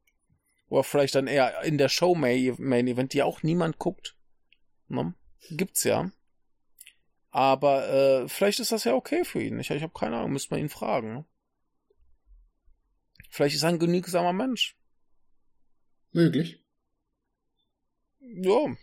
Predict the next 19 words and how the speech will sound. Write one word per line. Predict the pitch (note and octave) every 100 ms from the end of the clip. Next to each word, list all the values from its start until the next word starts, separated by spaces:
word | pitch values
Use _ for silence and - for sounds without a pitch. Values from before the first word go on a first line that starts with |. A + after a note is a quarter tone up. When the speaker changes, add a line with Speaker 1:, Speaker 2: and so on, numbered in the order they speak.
| -
Speaker 1:
ne, | D3
also, | D#3 D3 C#3+ - - - -
das | D3+
ist | F#3
halt | F3+ F#3+
immer, | F#3 G3
immer, | - F#3 E3
immer | E3 E3+
leicht | D3 C#3+ F#3 G3+
so | -
von, | F#3+ F3 D#3+ D3+
von | D#3+ D#3
den, | D3 C#3 C#3
von | D3+
den | C#3+
Fans | C3+ C#3+ D3
zu | -
sagen, | C#3 A#2+
ah, | F#2+ C#3 F3 F3